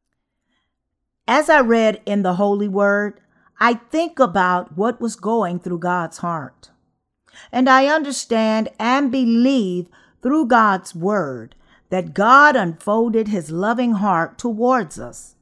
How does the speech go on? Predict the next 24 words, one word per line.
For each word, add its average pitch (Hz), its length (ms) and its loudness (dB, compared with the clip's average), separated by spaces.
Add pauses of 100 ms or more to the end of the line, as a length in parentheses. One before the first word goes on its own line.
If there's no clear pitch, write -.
(1000)
The 170 100 -6
Lord's 226 540 2
salvation 214 840 -2
would 240 180 0
be 277 80 -2
useless 226 720 -2 (300)
if 190 260 -2
God 190 400 0
did 175 160 -4
not 202 400 0
have 254 180 0
a 254 120 -2
heart 170 520 -2 (300)
that 170 240 -4
loved 175 600 2
us 165 260 -6
like 170 400 -8
this. 147 440 -12 (1300)
What 214 260 2
he 226 160 4
had 214 240 0
done 233 320 2
for 233 260 -4
us 240 420 2